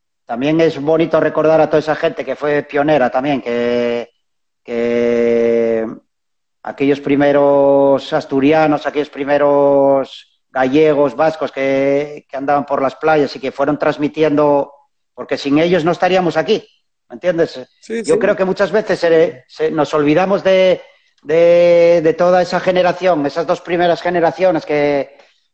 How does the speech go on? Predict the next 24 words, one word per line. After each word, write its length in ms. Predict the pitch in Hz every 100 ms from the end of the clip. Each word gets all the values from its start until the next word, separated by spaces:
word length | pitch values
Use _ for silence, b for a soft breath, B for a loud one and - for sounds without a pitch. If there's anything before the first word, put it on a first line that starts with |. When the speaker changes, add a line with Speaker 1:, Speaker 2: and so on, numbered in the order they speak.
| -
Speaker 1:
que 80 | 135
eso 140 | 170
fue 140 | - 170
la 120 | 170
hostia, 440 | 190 - 113 92 _ _ _ -
porque 340 | 117 139 135
aquello 380 | 143 135 170 175
sí 140 | 170
que 120 | 175 170
fue 500 | 190 202 202 - _ _ - -
hacer 320 | 143 180 165
surf 400 | - 247 - - -
sin, 380 | - 156 170 151
sin 180 | 160
tener, 540 | 147 160 196 - - -
sin 220 | - 143 135
tener 300 | 151 180 170
ni 140 | 165
tablas, 440 | 156 190 185 185 156
ni 120 | 160
parafina, 600 | 160 151 139 185 185 165
ni 180 | 165 156
nada, 340 | 165 170 110 -
nada, 400 | 156 156 110 -